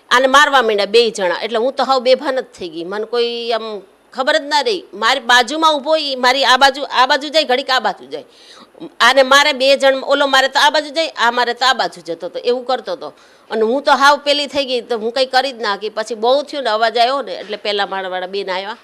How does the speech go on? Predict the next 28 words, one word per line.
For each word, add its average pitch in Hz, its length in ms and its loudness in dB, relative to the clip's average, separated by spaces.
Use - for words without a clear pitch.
અને 190 180 -4
એ 185 40 -4
ભાઈ 190 440 -8
એને 185 240 -6
લઈ 190 240 -8
ગયા. 208 260 -10
મા-, 196 360 -4
એવો 285 200 4
એક 302 280 0
તો 302 60 0
એવો 302 180 2
લાફો 285 280 0
માર્યો 277 280 0
ને, 240 120 -6
તેને 233 240 -6
પિલર 233 360 -6
જોડે 196 240 -6
માથું 185 340 -4
ફટકાઈ 151 340 -12
ગયું 139 200 -18
જોરદારનું. 160 520 -8
એટલે 214 140 0
આ 208 60 4
નેણમાં 220 440 0
એને 208 200 -4
એટલું 220 240 -10
બધું 202 360 -8
આમ 185 100 -6